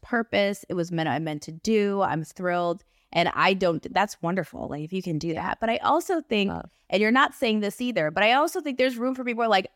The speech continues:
Speaker 1: "Uh, this is a check.
Speaker 2: Mm-hmm.
Speaker 1: And it's a check because I'm an artist and it
Speaker 2: Yeah.
Speaker 1: allows me to create my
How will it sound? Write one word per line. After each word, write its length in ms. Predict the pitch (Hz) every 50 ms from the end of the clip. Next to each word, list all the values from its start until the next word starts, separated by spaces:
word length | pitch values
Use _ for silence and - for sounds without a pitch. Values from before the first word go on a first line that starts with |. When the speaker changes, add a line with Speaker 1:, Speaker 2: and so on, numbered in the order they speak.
| _ -
Speaker 1:
"Uh, 180 | 151 185 - -
this 320 | - 185 185 214 254 - 311
is 80 | 294
a 60 | 311
check. 500 | 294 - - 202 165 160 - - - - _ _ _ _ _ _ _ -
Speaker 2:
Mm-hmm. 240 | 175 190 190 226 262 392 -
Speaker 1:
And 240 | - 226 220 220 208
it's 140 | 214 220 226
a 80 | 240
check 340 | 214 - - 269 233 254 - -
because 340 | 226 220 - 254 214 208 - -
I'm 160 | - 202 226 226
an 80 | 214
artist 560 | 202 190 185 180 123 - 202 - - _ _ _ _
and 180 | - 190 190 196
it 60 | 196
Speaker 2:
Yeah. 140 | 202 208 254
Speaker 1:
allows 420 | 185 175 175 185 190 190 196 -
me 160 | 196 190 185 180
to 80 | 180
create 420 | - - - 185 175 170 170 - -
my 200 | - 160 156